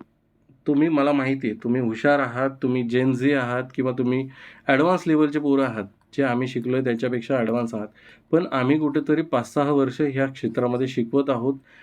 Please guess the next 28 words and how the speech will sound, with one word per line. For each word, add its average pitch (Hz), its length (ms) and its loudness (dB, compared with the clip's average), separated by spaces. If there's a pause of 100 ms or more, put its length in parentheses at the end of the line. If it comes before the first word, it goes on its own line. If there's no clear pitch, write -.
(140)
आणि 135 140 2
तीन 151 280 2
चार 165 180 2
वर्ष 156 300 0
आम्ही 147 280 2
स्वतः 143 400 -2
जुन्या 139 340 2
पद्धतीने 151 600 0
पण 147 300 0 (120)
आणि 127 180 0
नव्या 127 280 0
पद्धतीने 131 560 -4 (420)
दोन्हीही 147 480 2
ट्रिक्ससहितसुद्धा 151 960 0
अभ्यास 127 320 -2
केलेला 113 320 0
आहे. 107 100 -10 (720)
तर 165 220 2
आम्हाला 127 420 0
तुमच्यापेक्षा 156 600 0
जा-, 123 260 -2 (100)
थोडं, 139 200 2 (200)
थोडं 151 300 0
तरी 185 200 0
नॉलेज 139 600 0 (200)
एक्स्ट्राच 143 400 0
असणार 120 320 -2
आहे 143 160 -2